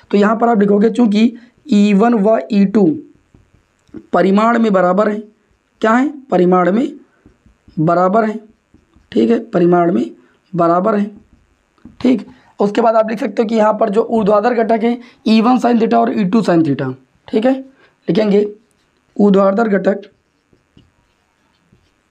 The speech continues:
ऊर्ध्वाधर घटक ई one sin theta व E two sin theta परिमाण में बराबर और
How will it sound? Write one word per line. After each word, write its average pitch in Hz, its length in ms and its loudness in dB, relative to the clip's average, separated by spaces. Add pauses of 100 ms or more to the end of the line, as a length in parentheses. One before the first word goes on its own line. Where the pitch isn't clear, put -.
(120)
ऊर्ध्वाधर 196 460 2
घटक 185 320 -2 (1500)
ई 220 180 4
one 233 160 2
sin 202 280 0
theta 220 300 0 (1160)
व 190 220 2 (1120)
E 220 220 2
two 262 160 2
sin 202 280 -2
theta 160 320 0 (1400)
परिमाण 214 480 2
में 247 160 2
बराबर 190 380 0
और 214 260 -2